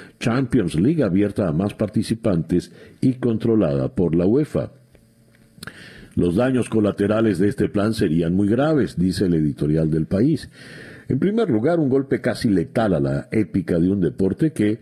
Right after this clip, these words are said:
aunque esto suceda cada vez menos, está abierto estructuralmente a que equipos David puedan vencer puntualmente a los equipos Goliat, o que con el buen trabajo se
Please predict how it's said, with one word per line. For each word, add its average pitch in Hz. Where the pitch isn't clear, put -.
aunque 120
esto 104
suceda 107
cada 98
vez 98
menos, 117
está 123
abierto 113
estructuralmente 127
a 80
que 82
equipos 110
David 123
puedan 82
vencer 104
puntualmente 123
a -
los 139
equipos 80
Goliat, 120
o 165
que 156
con 135
el 127
buen 208
trabajo 143
se 107